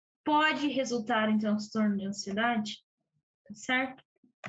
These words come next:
Então, na extinção, nós temos toda a ativação desse sistema, mas o hipocampo lembrando a amígdala que aquele, que aquela situação não é mais amedrontadora, nós temos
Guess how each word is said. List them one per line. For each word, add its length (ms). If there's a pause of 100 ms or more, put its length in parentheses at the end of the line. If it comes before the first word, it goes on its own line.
(1700)
Então, 580
na 360
extinção, 960
nós 300
temos 520
toda 340
a 200
ativação 800
desse 300
sistema, 760 (560)
mas 580
o 60
hipocampo 800
lembrando 720
a 140
amígdala 680
que 100
aquele, 720
que 80
aquela 300
situação 800 (240)
não 300
é 100
mais 360
amedrontadora, 1080
nós 240
temos 560